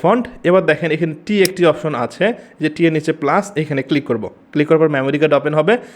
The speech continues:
এবার এখানে দেখেন, আহ, যে বাংলা ফন্টের ফোল্ডার, এখানে ক্লিক করব। এবার নতুন যে ফন্ট, এই ফোল্ডারে আসবো। আসার পর প্রথমটা ইউনিকোড এবং এই দুইটা ফন্ট সিলেক্ট করে আমি অ্যাড সিলেক্ট এখানে ক্লিক করতেছি। এবং ক্লিক করার সাথে সাথে দেখেন ফন্টের লিস্টে ওই দুইটা ফন্টও চলে আসছে।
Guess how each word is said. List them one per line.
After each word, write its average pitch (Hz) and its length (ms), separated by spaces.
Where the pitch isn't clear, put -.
এবার 151 180
এখানে 156 220
দেখেন, 170 360
আহ, 123 400
যে 131 140
বাংলা 135 280
ফন্টের 147 280
ফোল্ডার, 143 280
এখানে 143 220
ক্লিক 143 220
করব। 160 300
এবার 143 140
নতুন 147 260
যে 160 80
ফন্ট, 165 300
এই 135 60
ফোল্ডারে 147 280
আসবো। 160 320
আসার 151 200
পর 147 60
প্রথমটা 160 560
ইউনিকোড 151 420
এবং 143 280
এই 147 100
দুইটা 143 220
ফন্ট 143 340
সিলেক্ট 151 320
করে 190 180
আমি 175 220
অ্যাড 165 200
সিলেক্ট 165 460
এখানে 139 200
ক্লিক 123 220
করতেছি। 113 360
এবং 139 140
ক্লিক 151 200
করার 165 140
সাথে 165 220
সাথে 165 180
দেখেন 156 220
ফন্টের 143 320
লিস্টে 151 340
ওই 165 120
দুইটা 160 200
ফন্টও 147 300
চলে 143 200
আসছে। 214 300